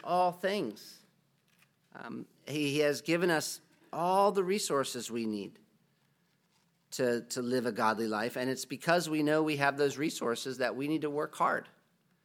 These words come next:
He's not calling us to do something that he's not giving us the resources to, to do. And specifically, if you step back and just think, you have the Holy Spirit within you.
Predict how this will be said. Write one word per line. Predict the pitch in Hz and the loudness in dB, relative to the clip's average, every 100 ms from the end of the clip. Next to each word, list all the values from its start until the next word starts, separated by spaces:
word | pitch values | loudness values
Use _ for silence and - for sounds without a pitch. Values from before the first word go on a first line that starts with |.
| _ _ _ | _ _ _
He's | 135 | -6
not | 151 151 | -2 -4
calling | - 156 160 151 | 0 2 2 2
us | 143 | -2
to | - 139 | -4 -6
do | 135 147 | -4 -4
something | - 139 139 135 | -2 -4 -2 0
that | 131 123 | 0 0
he's | 127 | -2
not | 123 131 - | 0 0 0
giving | 139 131 | -2 -2
us | 127 - | -4 -4
the | 117 | -6
resources | 117 120 113 107 107 101 - - _ _ _ _ _ _ _ _ | -6 -6 -6 -8 -8 -14 -16 -18 _ _ _ _ _ _ _ _
to, | - 101 _ | -12 -12 _
to | - 107 | -10 -4
do. | 107 78 - _ _ - | -4 -4 -10 _ _ -6
And | 123 | -6
specifically, | 127 - - 156 - 127 123 | -4 -8 -6 -8 -6 -4 -2
if | 127 | -2
you | 131 | -6
step | - 139 | -4 -2
back | 151 165 165 | 0 -2 -2
and | 127 | -6
just | 123 - | -6 -10
think, | - 135 - | -8 -6 -8
you | 143 160 | -8 -4
have | 160 147 127 | 0 -2 0
the | 117 120 - _ _ | -2 -4 -12 _ _
Holy | _ 151 165 | _ 0 0
Spirit | 170 - 139 143 196 - - - | 0 -2 0 2 2 -2 -16 -10
within | 127 131 151 | -4 0 2
you. | 214 226 | 2 2